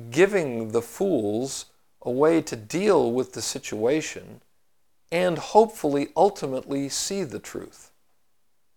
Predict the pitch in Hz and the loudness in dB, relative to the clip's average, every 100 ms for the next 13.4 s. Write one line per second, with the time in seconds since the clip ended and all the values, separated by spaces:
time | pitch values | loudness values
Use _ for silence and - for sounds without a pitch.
0 | _ _ _ _ - 131 156 180 190 214 | _ _ _ _ -16 -8 -2 0 2 2
1 | 214 175 156 - 156 - 180 214 175 143 | 2 0 0 2 2 2 -2 -4 -2 0
2 | 139 151 147 139 120 139 180 214 - 170 | 2 6 6 6 2 -4 -2 0 0 -6
3 | 175 147 - - 110 104 - - 175 - | -8 -6 -6 -6 -6 -6 -6 -2 -2 -2
4 | 101 - 87 92 - - - - _ _ | -8 -8 -10 -10 -14 -18 -20 -20 _ _
5 | _ _ _ - - 143 - 139 - 185 | _ _ _ -6 -4 -4 -2 -4 -2 -2
6 | 190 160 - - 135 135 135 - 120 107 | -2 -4 -4 -4 -2 -2 -4 -8 -10 -8
7 | 107 113 117 113 113 110 104 101 98 - | -4 0 0 -2 -8 -8 -4 -2 -4 -8
8 | - - - - - _ _ _ _ _ | -12 -12 -14 -20 -20 _ _ _ _ _
9 | _ _ _ _ _ _ _ _ _ _ | _ _ _ _ _ _ _ _ _ _
10 | _ _ _ _ _ _ _ - 220 220 | _ _ _ _ _ _ _ 4 4 4
11 | 147 139 147 139 131 123 123 139 110 90 | 0 -2 4 6 6 6 6 8 8 4
12 | 107 139 _ _ 107 107 110 127 120 92 | -4 -12 _ _ -6 -2 0 0 0 -2
13 | 90 98 - | -6 -8 -12